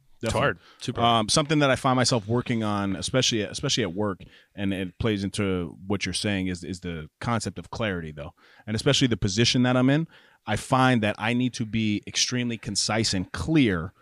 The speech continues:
Speaker 2: with the direction that I want. And I think this ultimately builds meaningful relationships because
Speaker 1: Of
Speaker 2: you
Speaker 1: a relationship, you mean?
Speaker 2: What?
Speaker 1: Like a direction of a relationship?
Speaker 2: No, not a direct, well,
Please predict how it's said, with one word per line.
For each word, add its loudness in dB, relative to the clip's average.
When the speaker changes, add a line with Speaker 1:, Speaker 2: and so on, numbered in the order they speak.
Speaker 2:
with 0
the -6
direction 0
that -4
I -8
want. -6
And -2
I 0
think 2
this 2
ultimately 2
builds 2
meaningful 0
relationships -2
because -8
Speaker 1:
Of 2
Speaker 2:
you 2
Speaker 1:
a 2
relationship, -2
you -8
mean? -2
Speaker 2:
What? 2
Speaker 1:
Like 0
a -4
direction 0
of -4
a 2
relationship? -2
Speaker 2:
No, 6
not 6
a 2
direct, 4
well, 6